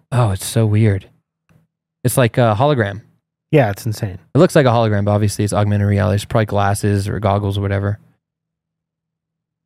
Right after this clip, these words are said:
Speaker 2: That's crazy.
Speaker 1: Oh, it's kinda horrifying.
Speaker 2: Yeah, it is.
Speaker 1: You know, I always think about stuff like this. Like, have you ever seen the movie Matrix?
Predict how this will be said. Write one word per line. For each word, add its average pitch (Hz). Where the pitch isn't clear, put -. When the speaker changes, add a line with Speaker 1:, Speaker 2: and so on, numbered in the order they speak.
Speaker 2:
That's 196
crazy. 98
Speaker 1:
Oh, 101
it's -
kinda 135
horrifying. 98
Speaker 2:
Yeah, 120
it 101
is. 98
Speaker 1:
You 127
know, 135
I 147
always 170
think 165
about 123
stuff -
like 107
this. 107
Like, 110
have 107
you 113
ever 113
seen 117
the 107
movie 107
Matrix? 101